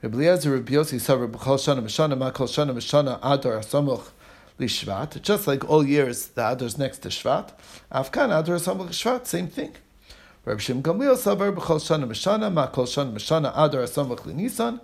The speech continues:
Afkan, Adar Hasamuch Linisan. So the same. So now, Bishlam, Reb Eliezer, Reb Yossi, Mistaber Taima, I get it. If you have a choice which year to, which one to connect to, which Adar Rishon or Adar Sheni, there is, makes a lot of sense to prioritize the first Adar.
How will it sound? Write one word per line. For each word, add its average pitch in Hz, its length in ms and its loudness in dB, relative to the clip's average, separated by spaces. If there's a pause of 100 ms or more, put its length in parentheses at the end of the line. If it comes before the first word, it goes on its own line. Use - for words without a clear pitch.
(400)
Afkan, 220 460 2
Adar 208 400 2
Hasamuch 202 340 -4
Linisan. 214 480 -4
So - 100 -8
the 165 140 -8
same. 185 280 -6 (1600)
So 131 320 4
now, 131 160 0
Bishlam, 139 400 0
Reb 135 160 2
Eliezer, 131 320 2
Reb 123 120 -2
Yossi, 123 380 0
Mistaber 120 440 0
Taima, 117 320 -4
I 131 180 -2
get 165 260 0
it. 107 160 -2
If - 140 -8
you 190 80 0
have 175 80 -2
a 143 60 -2
choice 156 340 -2
which 160 240 0
year 151 260 2
to, 127 260 -6
which 156 260 -2
one 151 160 0
to - 80 -14
connect 143 400 -4
to, 120 100 -2
which 156 220 -2
Adar 139 300 0
Rishon 147 280 -2
or 120 120 -4
Adar 143 180 -4
Sheni, 170 460 -4 (440)
there 143 200 4
is, 190 240 0
makes 147 320 -2
a 123 60 2
lot 170 200 2
of 165 60 -2
sense 202 300 -2
to 143 160 2
prioritize 135 960 2
the 117 80 -10
first - 300 2
Adar. 85 400 -6